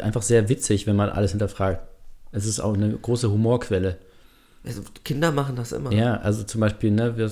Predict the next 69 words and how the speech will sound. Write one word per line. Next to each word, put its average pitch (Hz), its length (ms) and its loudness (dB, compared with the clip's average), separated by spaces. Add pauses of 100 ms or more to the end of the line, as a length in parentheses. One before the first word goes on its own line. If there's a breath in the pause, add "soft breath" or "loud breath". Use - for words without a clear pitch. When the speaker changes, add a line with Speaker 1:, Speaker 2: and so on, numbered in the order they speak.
(140)
Speaker 1:
also 104 280 -2
irgendwie, 107 380 0 (580 soft breath)
wenn 104 100 0
einer 107 180 4
sagt 104 160 2
so, 101 140 0
„Ja, 98 260 4
äh, 92 360 -2
ja, 107 140 0
die 104 100 0
Erde 107 180 2
ist 98 100 -4
ja 101 60 0
rund“, 117 220 2
und 95 100 0
der 92 80 -2
andere 95 160 -2
so, 92 120 -2
„Ja, 82 100 -2
Moment 87 280 -4
mal, 90 200 -4
Speaker 2:
Warum? 123 180 4
Speaker 1:
ist 123 80 4
das 120 80 2
eigentlich 135 140 2
so?“ 143 120 4 (260 loud breath)
Und 117 100 4
wenn 131 80 8
du 135 220 8
alles 202 280 4
hinterfragst 147 560 4
und 120 80 -4
einfach 131 240 -2 (420 loud breath)
alles, 160 340 6
worüber 151 280 8
sich 127 200 0
selbst, 143 400 2 (260 soft breath)
wenn 131 260 2
Menschen 135 260 4
sehr 135 140 6
unterschiedlicher 143 380 0
Meinung 135 200 4
sind, 123 200 2 (120 loud breath)
so 117 120 -2
grundlegende 151 420 6
Sachen 139 220 2
sind 127 100 2
sie 123 80 0
sich 120 180 -2
einig, 107 300 2
aber 113 180 4
selbst, 143 220 2
wenn 131 80 4
du 123 60 2
selbst 151 220 4
da 143 100 2
sagst, 120 200 0
„Nee“, 95 240 0 (340)
und 123 80 2
jetzt, 127 180 6
ich - 140 0
meine 151 120 4
jetzt - 80 -2
gar 151 80 6
nicht 131 100 2
Verschwörungstheorie 123 640 2
oder 98 120 2
so, 98 120 4
Speaker 2:
Ja. 208 140 4